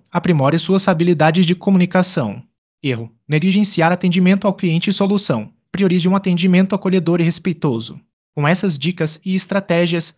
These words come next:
você pode se livrar dos erros que atrapalham a captação de pacientes. A chave para o sucesso está em entender e atender às necessidades dos seus pacientes.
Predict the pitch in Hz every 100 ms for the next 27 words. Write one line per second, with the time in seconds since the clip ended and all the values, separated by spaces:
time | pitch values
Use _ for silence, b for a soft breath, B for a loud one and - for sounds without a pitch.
0 | - 143 175 175 208 196 - 190 160 165
1 | 175 151 151 147 160 - 190 185 185 180
2 | 170 196 202 208 202 208 190 190 190 196
3 | 202 - 160 113 - - - - _ _
4 | _ - 170 - 180 175 - - 190 -
5 | 147 151 185 - 156 165 175 180 190 139
6 | 151 175 160 139 135 185 151 160 190 196
7 | 170 170 185 - 151 160 175 147 143 -
8 | 165 - 165 - 143 117 - - -